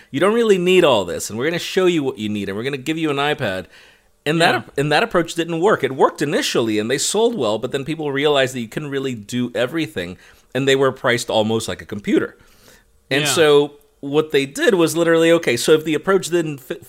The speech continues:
Speaker 1: work with the iPad, then why don't we do it with the Mac?" <laughs> And so, dude, I, if I have, if I have to recommend a laptop for you right now, I will tell
Speaker 2: Okay.
Speaker 1: you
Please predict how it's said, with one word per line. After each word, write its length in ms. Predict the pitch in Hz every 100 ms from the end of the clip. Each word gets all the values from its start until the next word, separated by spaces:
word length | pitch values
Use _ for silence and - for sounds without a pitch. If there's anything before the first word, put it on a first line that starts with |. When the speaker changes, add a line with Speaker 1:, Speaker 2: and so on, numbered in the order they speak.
| 156
Speaker 1:
work 300 | 135 143 131
with 120 | 123
the 120 | 110
iPad, 480 | 127 330 180 117 107
then 160 | 117
why 140 | 113 113
don't 120 | 127
we 80 | 131
do 160 | 110
it 60 | 104
with 120 | 92
the 80 | 107
Mac?" 440 | 135 254 - - - - -
<laughs> 200 | - -
And 180 | -
so, 480 | - - 175 147 151 - - - - _ 123
dude, 420 | 208 247 123 - _ _ _ _ _
I, 400 | 143 185 254 233 - _ _
if 180 | 160 151
I 180 | 202
have, 480 | 254 202 180 151 127 _
if 160 | 135 127
I 120 | 185
have 140 | 190
to 80 | -
recommend 440 | 151 117 123 117 98
a 60 |
laptop 500 | 101 113 107 104 85 -
for 160 | 98
you 240 | 82 73 76
right 220 | 120 160
now, 340 | 135 101 - - _ _ _
I 100 | -
will 140 | 104 110
tell 200 | 104 123
Speaker 2:
Okay. 200 | 104 104
Speaker 1:
you 120 | 143